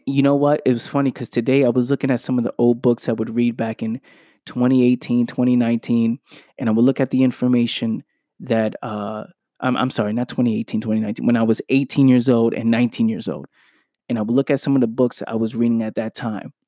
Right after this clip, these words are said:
And I'll see some of the highlights, and I'll see some of the books. I'm like, "Holy shit, how come I didn't get this information when I was reading it?" Like, yeah, I probably underlined it or, or I probably skipped it.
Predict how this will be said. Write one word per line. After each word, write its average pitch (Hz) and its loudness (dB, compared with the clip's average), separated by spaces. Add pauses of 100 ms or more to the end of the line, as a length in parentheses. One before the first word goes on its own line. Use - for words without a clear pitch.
(1040)
And 127 2
I'll 120 0
see 147 0
some 135 0
of 135 2
the 131 2
highlights, 120 -2
and 110 -6
I'll 110 -6
see - -8
some - -2
of 123 2
the 117 0
books. 139 -2
I'm 123 -6
like, 120 -6
"Holy 196 0
shit, - -6 (540)
how 156 -4
come 196 2
I 165 2
didn't 156 2
get 131 -2
this 139 0
information 127 0
when 117 0
I 107 -6
was - -10
reading 139 0
it?" - -16 (760)
Like, - -8 (400)
yeah, 143 2
I 143 2
probably 139 -2
underlined 127 2
it 127 0
or, 110 0
or 110 -4
I 107 -8
probably 127 -4
skipped - -4
it. 123 0